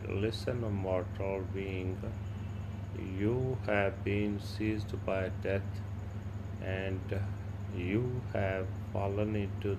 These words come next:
the deep dark pit. You have entangled yourself in the false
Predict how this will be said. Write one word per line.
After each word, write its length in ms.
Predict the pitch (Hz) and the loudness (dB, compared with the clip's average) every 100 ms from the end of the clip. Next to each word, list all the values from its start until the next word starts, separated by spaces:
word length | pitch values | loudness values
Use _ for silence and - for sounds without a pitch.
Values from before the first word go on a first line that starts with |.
| 98 | 0
the 420 | 92 92 90 90 90 - - - - - - - - - | 0 0 0 -2 -4 -4 -4 -4 -4 -4 -4 -4 -4 0
deep 260 | 101 104 107 - - | 4 6 4 0 0
dark 300 | 95 95 95 98 - - | 4 4 4 2 -2 0
pit. 380 | 107 - 113 - - - - - - - - - - - - | 0 0 -4 -4 -4 -4 -6 -4 -6 -6 -6 -4 -4 -4 -4
You 580 | 92 92 101 117 120 120 101 | -2 0 2 2 2 0 0
have 340 | 95 92 92 - - | 2 2 2 0 -4
entangled 920 | 104 95 101 98 98 101 104 104 104 101 - 95 | -4 -2 0 0 2 4 6 6 2 -2 -2 -2
yourself 600 | 95 98 101 98 98 98 - 104 - - - - - - - - - | -2 -2 2 4 4 2 -2 -2 -4 -6 -6 -6 -6 -4 -4 -6 -4
in 200 | 101 98 | -4 -4
the 80 | 98 98 | -4 -2
false 640 | 101 101 98 101 104 104 - | 4 6 6 4 2 -2 -2